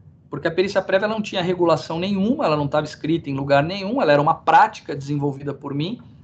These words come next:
na, na, na primeira vara, e a gente começou a perceber que os juízes no norte, no sul, em outras regiões do Brasil, é, é, chamavam de perícia prévia outras coisas, né? Eles mandavam fazer outras coisas.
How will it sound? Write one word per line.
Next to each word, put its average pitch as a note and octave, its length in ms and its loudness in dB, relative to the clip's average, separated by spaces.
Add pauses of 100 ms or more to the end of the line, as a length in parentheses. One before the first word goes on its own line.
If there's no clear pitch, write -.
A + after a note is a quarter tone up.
(200)
na, C3 300 4
na, B2+ 260 -2
na B2+ 140 -4
primeira C#3 340 2
vara, E3 480 6 (500)
e B3 320 0
a A3 120 0
gente A3+ 200 -10
começou G3+ 380 0
a F#3 40 4
perceber F#3 800 0 (280)
que G3 460 -2
os E3+ 100 0
juízes D#3+ 460 -4
no C#3+ 120 -4
norte, D3+ 500 4
no D3+ 120 -10
sul, F3+ 600 -2
em C3+ 140 -2
outras F#3+ 300 0
regiões D#3 380 -2
do D3 80 -8
Brasil, D3 600 0 (420)
é, D#3 540 2
é, C#3+ 200 0 (160)
chamavam A3 680 6
de F#3+ 120 -4
perícia F3 440 -2
prévia F#3+ 600 0
outras C#4+ 420 0
coisas, D3 460 -2
né? E3 340 -8 (260)
Eles D#3+ 160 -4
mandavam F#3 360 2
fazer G#3 280 0
outras B3+ 500 0
coisas. - 400 0